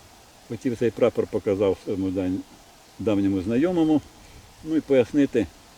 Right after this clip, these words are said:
що це переходящий бойовий прапор, його історію. Ну, про всяк випадок. Ну, а так склалося, що цей прапор не попав. Відповідно, факт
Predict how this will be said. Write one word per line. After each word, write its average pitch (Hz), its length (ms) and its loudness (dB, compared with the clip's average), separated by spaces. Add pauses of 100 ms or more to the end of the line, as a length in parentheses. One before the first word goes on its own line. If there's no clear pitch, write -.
(160)
що 110 100 -10
це 123 140 2
переходящий 110 680 2
бойовий 98 300 2
прапор, 156 380 -4 (720)
його 101 340 2
історію. 160 580 2 (600)
Ну, 190 120 -6
про - 160 0
всяк - 240 0
випадок. 67 360 -4 (1800)
Ну, 302 260 -4
а 262 40 -4
так 262 160 -2
склалося, 135 520 2
що 107 200 -8
цей 110 100 0
прапор 107 360 -2
не 131 120 -2
попав. 180 420 -4 (600)
Відповідно, 113 680 2 (1160)
факт 139 180 0